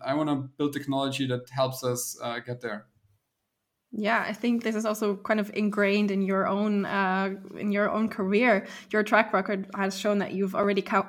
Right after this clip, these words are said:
Speaker 2: co-founded, uh, multiple companies. So, um, how did you sort of build these up? What's your biggest learnings also from this? And how did that bring you to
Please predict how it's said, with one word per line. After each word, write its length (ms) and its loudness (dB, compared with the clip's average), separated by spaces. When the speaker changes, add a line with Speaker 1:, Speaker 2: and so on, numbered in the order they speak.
Speaker 2:
co-founded, 760 2
uh, 140 0
multiple 420 0
companies. 680 -4
So, 480 4
um, 540 2
how 280 4
did 180 2
you 540 2
sort 180 0
of 160 -4
build 240 2
these 260 0
up? 380 4
What's 300 2
your 440 4
biggest 380 0
learnings 520 4
also 220 -2
from 260 0
this? 260 2
And 100 -4
how 160 2
did 160 0
that 240 2
bring 220 2
you 160 2
to 440 -2